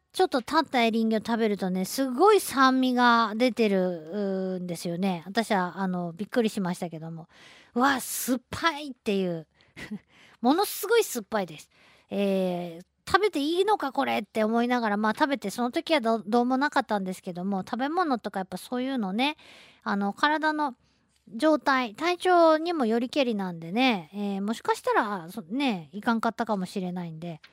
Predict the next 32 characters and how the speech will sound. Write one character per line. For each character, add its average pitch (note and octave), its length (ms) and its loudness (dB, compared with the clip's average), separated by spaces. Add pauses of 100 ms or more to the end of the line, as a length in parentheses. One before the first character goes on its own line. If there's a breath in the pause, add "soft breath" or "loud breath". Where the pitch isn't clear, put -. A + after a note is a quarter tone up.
(260 soft breath)
っ - 20 -12
ぱ F4 80 2
早 C#4+ 240 0
く - 120 -14
食 G#3+ 120 -2
べ G3 80 -6
な F3+ 100 -6
い F3 60 -10
と F3 100 -12
な B3 240 2
と G3 100 -6
思 F3+ 120 -6
い E3+ 80 -8
ま E3 100 -10
す - 140 -14
ね。 A#3+ 340 2 (840 loud breath)
で、 D4 500 4
あ B3+ 200 4
の A3+ 1600 2 (800)
ー、 - 20 -20 (380)
ど G#4+ 300 6
ん - 20 0
な、 F#3+ 260 -2
松 D4 280 0
茸 G#4 140 2 (260)
に G#4 60 0
は、 A#3 920 2
あ - 60 0
ー、 G#3 40 -6
ど F#4 200 4
ん F4 120 -2
な C#4+ 420 4